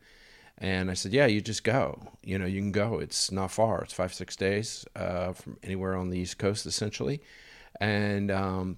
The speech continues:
you know, just go, stop, turn around, come back if you want. It's no big deal."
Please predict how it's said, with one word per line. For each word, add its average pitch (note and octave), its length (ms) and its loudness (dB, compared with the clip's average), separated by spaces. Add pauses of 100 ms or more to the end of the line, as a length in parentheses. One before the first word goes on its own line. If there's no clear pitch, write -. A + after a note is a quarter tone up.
you A2+ 140 0
know, A2 120 2
just G#2 320 -2
go, A#2+ 460 2
stop, - 560 -2
turn G#2+ 240 0
around, G#2+ 340 2
come F3 160 -2
back G#3+ 280 4
if - 160 -2
you F#2+ 80 2
want. - 300 -4
It's - 200 -12
no G#3+ 100 4
big A#3+ 220 -2
deal." G#3+ 320 -2